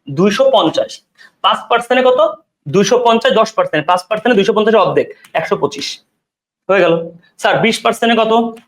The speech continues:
দশ পার্সেন্টে দুইশো পঞ্চাশ, বিশ পার্সেন্টে পাঁচশো। স্যার, পঁচিশ পার্সেন্টে কত? দেখো, দশ পার্সেন্টে কত? দুইশো পঞ্চাশ, আবার দশ পার্সেন্টে কত? দুইশো পঞ্চাশ। তাহলে দুইশো পঞ্চাশ, দুইশো পঞ্চাশ, বিশ পার্সেন্ট।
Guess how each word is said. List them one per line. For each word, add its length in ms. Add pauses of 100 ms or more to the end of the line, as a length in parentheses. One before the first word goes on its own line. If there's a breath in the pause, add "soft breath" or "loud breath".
(200)
দশ 240
পার্সেন্টে 440
দুইশো 200
পঞ্চাশ, 440
বিশ 220
পার্সেন্টে 320
পাঁচশো। 460 (420)
স্যার, 280
পঁচিশ 320
পার্সেন্টে 360
কত? 180 (760)
দেখো, 360
দশ 180
পার্সেন্টে 440
কত? 520
দুইশো 220
পঞ্চাশ, 600 (400)
আবার 280
দশ 200
পার্সেন্টে 400
কত? 160
দুইশো 260
পঞ্চাশ। 500
তাহলে 180
দুইশো 220
পঞ্চাশ, 360
দুইশো 180
পঞ্চাশ, 200
বিশ 240
পার্সেন্ট। 440